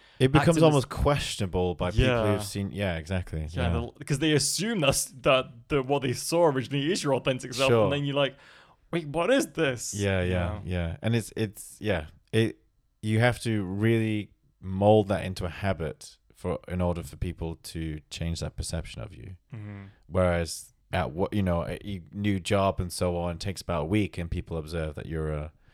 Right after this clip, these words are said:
Speaker 1: very organized person.
Speaker 2: <laughs> Yeah. <laughs> We'll see how that pans out.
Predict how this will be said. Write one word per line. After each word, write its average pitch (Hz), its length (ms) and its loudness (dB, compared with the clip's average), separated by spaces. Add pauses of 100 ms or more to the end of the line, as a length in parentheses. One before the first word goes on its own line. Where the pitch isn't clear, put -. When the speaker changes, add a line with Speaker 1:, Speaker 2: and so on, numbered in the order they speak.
(380)
Speaker 1:
very 82 240 -4
organized 78 540 -6
person. 95 340 -4 (140)
Speaker 2:
<laughs> - 100 -16
Yeah. - 540 -16 (600)
<laughs> 160 40 -16 (880)
We'll 165 140 2
see - 220 0
how 120 100 -6
that - 140 -10
pans 147 300 -6
out. 143 160 -2